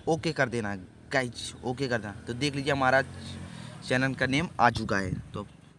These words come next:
तो finally अगर आपको photo या पिक कुछ भी लगाना है तो guys इस वाले पर जाना है, क्लिक करके save कर देना है। तो finally अपना ले लेना और क्या कर लेना, इसे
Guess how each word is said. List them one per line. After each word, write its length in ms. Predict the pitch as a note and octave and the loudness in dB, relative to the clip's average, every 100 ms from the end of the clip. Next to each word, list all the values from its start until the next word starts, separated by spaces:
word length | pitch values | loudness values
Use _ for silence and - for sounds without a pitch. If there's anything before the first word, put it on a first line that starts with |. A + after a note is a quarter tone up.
| - - - - - - - - _ | -14 -10 -8 -8 -12 -16 -18 -20 _
तो 80 | C3+ | -10
finally 320 | - C3+ D#3+ - | 2 4 4 4
अगर 220 | C3+ C#3+ | 4 6
आपको 280 | C3+ C3 C#3+ | 4 2 -4
photo 560 | C3 C3 B2 C#3+ C#3+ - - | -2 -2 -2 -2 -4 -4 -2
या 140 | A#2+ | -2
पिक 240 | A#2 C3+ - - | -2 -2 -4 -4
कुछ 140 | B2+ | -2
भी 80 | B2 | 2
लगाना 320 | B2+ A#2+ B2 | 4 4 2
है 60 | B2+ | 0
तो 120 | B2 | -2
guys 260 | A2+ B2 A#2+ - | 0 -2 -2 -4
इस 140 | A#2 | -2
वाले 180 | A#2+ B2 | 0 -2
पर 180 | A#2+ A#2+ | -2 -2
जाना 260 | A#2 A#2 B2+ | -2 -2 -2
है, 140 | C#3 C#3 - - - - - - | -2 -4 -6 -8 -2 2 4 2
क्लिक 240 | - - - | 2 4 4
करके 260 | B2+ - | 2 4
save 240 | - B2+ A2 | 2 2 0
कर 140 | A2+ | -2
देना 280 | G2 F#2+ F2+ | -4 -4 -6
है। 120 | G2+ - _ _ _ _ | -8 -14 _ _ _ _
तो 100 | A2+ | -12
finally 340 | - A#2 B2 | -4 0 0
अपना 180 | B2+ A#2+ | 0 -2
ले 120 | B2+ | 0
लेना 360 | B2 B2 B2 A#2+ - | 0 0 -2 -4 -4
और 160 | A#2 | -6
क्या 140 | A#2 B2+ | -2 0
कर 100 | B2+ | 0
लेना, 180 | C3 | 0
इसे 220 | C3 B2+ | -2 -2